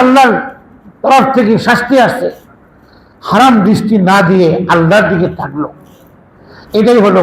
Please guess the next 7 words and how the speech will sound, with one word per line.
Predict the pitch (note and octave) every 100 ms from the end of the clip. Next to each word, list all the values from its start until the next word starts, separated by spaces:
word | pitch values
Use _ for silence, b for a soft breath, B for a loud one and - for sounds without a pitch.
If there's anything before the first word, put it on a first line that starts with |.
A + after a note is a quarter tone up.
| D3+
ফাফিরু | E3+ G3+ E3+ E3 F3 D#3
ইলাল্লাহ, | D3+ C3 C3+ C3+ - - _ _ B B G3+
আল্লাহর | G#3+ A3+ F#3+
দিকে | E3+ F3+
পালিয়ে | F3+ D#3+ C#3 B2
যাও। | - - - _ _ _ _ _ _
মানে | F3 E3+